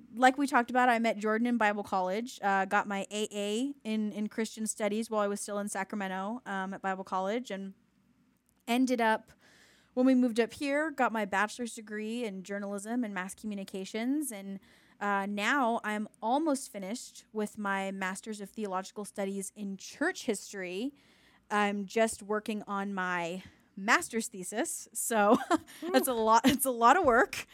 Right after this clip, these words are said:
uh, and so this podcast, you know, even though, even though doing a podcast is a lot of work, it's kind of a nice distraction in a way from, from writing a master's thesis.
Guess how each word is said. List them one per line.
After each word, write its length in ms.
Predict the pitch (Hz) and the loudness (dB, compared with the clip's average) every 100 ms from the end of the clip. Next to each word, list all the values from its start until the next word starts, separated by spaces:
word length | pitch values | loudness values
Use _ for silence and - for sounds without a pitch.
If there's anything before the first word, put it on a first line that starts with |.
| - - - | -18 -14 0
uh, 300 | 240 233 220 | 6 8 8
and 120 | 233 | 6
so 60 | 269 | 4
this 180 | 262 277 | 2 2
podcast, 760 | - 453 440 262 202 285 - - | 4 4 4 4 4 2 -2 -2
you 100 | 240 | 0
know, 240 | 208 202 | 0 -2
even 240 | 220 240 240 | -2 0 2
though, 240 | 226 220 | 0 0
even 200 | 262 311 | -2 0
though 80 | 359 | 0
doing 220 | 294 285 | 2 2
a 40 | 254 | 2
podcast 520 | 330 370 277 277 240 | 4 4 4 0 0
is 80 | 247 | -2
a 80 | |
lot 160 | 226 214 | 0 2
of 80 | 202 | 0
work, 300 | 196 196 - _ _ _ _ | 0 -2 -6 _ _ _ _
it's 80 | - | -6
kind 160 | - 254 | 0 2
of 60 | |
a 60 | 220 | 2
nice 360 | 214 214 220 | 2 0 -2
distraction 720 | - 208 - 226 220 - - | -6 -10 -2 4 4 4 -4
in 120 | 214 202 | -2 -2
a 80 | |
way 300 | 196 190 175 | -2 -2 -2
from, 500 | 202 - 196 185 180 | -4 -4 -4 -4 -10
from 200 | - 202 | -12 -8
writing 280 | 196 190 190 | -2 -2 -2
a 40 | 190 | -6
master's 360 | 180 185 190 | -6 -6 -12
thesis. 400 | - 180 170 175 | -16 -14 -14 -16